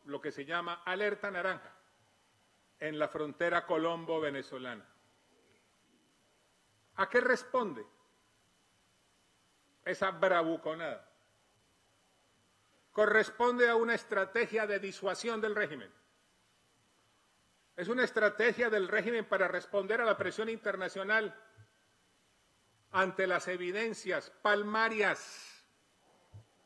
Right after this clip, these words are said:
relacionadas con la vinculación de ese régimen con organizaciones ta-, narcoterroristas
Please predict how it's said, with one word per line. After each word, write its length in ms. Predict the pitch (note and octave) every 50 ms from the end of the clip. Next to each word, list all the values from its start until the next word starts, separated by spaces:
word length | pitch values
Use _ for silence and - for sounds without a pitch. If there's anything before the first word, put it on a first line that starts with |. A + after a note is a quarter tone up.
| _ _ _ _ _ _ _ _ _ _ _ _ _ _ _
relacionadas 920 | - F3 F3+ F#3 F3+ F3+ E3 - F#3 F#3 F3+ G3 G#3+ A3+ G#3+ G3+ F#3 E3 -
con 180 | - F#3 F3 E3+
la 80 | E3+
vinculación 840 | E3 E3 D#3+ D#3 - F3 E3+ E3 D#3+ D3+ - F#3 G3 F#3 E3+ D3 A#2 - _ _ _ _ _ _ _ _ _
de 240 | D3 D#3+ D#3+ E3 E3+
ese 180 | E3 - E3+
régimen 460 | D#3+ - E3 E3 C3+ D3 C#3+ C3+ C3 A#2+
con 180 | - C3+ C3+
organizaciones 640 | C#3 C#3+ C#3+ D3 D3 C#3 D3 C#3 C#3 E3 F3 F3 -
ta-, 300 | - E3 E3+ - - - -
narcoterroristas 1040 | F3+ E3+ D#3+ D#3 - E3 - E3+ D#3+ D#3+ D#3 E3 F3+ F3 - - F#3+ F#3 F3+ -